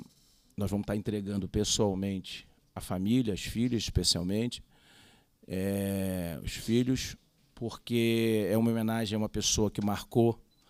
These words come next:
a geração dela, não só na difusão do esporte como o vôlei, numa geração de ouro pro Brasil,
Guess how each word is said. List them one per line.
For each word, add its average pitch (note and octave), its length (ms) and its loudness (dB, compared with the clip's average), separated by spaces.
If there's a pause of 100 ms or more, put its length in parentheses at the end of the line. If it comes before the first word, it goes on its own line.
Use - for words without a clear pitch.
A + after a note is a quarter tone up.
(180)
a A2 140 0
geração G#2+ 580 0
dela, A2+ 480 0
não D3+ 280 4
só G2+ 360 0 (1200)
na G#2+ 240 0
difusão G#2+ 840 2
do A2 160 -2
esporte - 580 0
como G#2 260 0
o G2 40 0
vôlei, B2+ 540 6 (920)
numa G#2 320 -2
geração G#2 720 4
de G2 160 2
ouro B2 480 4
pro A2+ 120 -6
Brasil, G#2 600 0